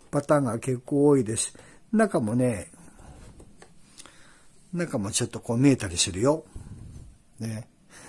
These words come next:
で、お掃除のメンテナンスするときは、あの、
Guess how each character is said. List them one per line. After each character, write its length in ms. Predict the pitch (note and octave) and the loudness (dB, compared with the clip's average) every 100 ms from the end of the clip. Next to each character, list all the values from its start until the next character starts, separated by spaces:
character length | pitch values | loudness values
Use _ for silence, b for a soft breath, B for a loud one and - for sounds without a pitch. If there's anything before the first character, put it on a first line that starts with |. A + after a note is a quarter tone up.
| B B - | B B 2
で、 340 | G#3 F3+ - - | 6 6 6 2
お 80 | F#3+ | 4
掃 220 | - C#4 | 6 4
除 180 | F3+ B2 | 4 4
の 40 | |
メ 120 | B2+ | 4
ン 40 | C#3 | 4
テ 100 | F3 | 6
ナ 100 | F3+ | 6
ン 60 | |
ス 120 | F3 F3 | 4 4
す 120 | F3+ | 2
る 120 | E3+ | 4
と 120 | F3 | 2
き 140 | - A#2 | 2 4
は、 320 | C3 A#2+ - B B B | 4 2 0 B B B
あ 140 | - C#3+ | -2 2
の、 440 | C#3 C3+ C3+ B2 | 4 4 2 0